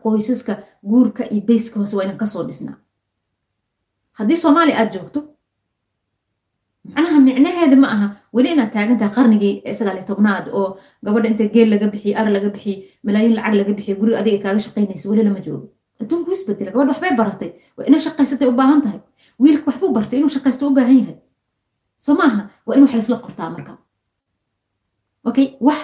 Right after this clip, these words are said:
kasta waa inay qoran yihiin, qorshaha qoyska waa inuu qoran yahay. Reerka waa inuu leeyahay laba mar bishii meeting ama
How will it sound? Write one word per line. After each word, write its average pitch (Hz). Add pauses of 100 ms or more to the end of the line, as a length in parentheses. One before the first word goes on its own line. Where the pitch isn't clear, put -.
(100)
kasta 302
waa 285
inay 226 (100)
qoran 233
yihiin, 214 (240)
qorshaha 202
qoyska 202
waa 208
inuu 202
qoran 170
yahay. - (1500)
Reerka 294
waa 262
inuu 277
leeyahay 226
laba 208
mar 226
bishii - (160)
meeting 214 (140)
ama 202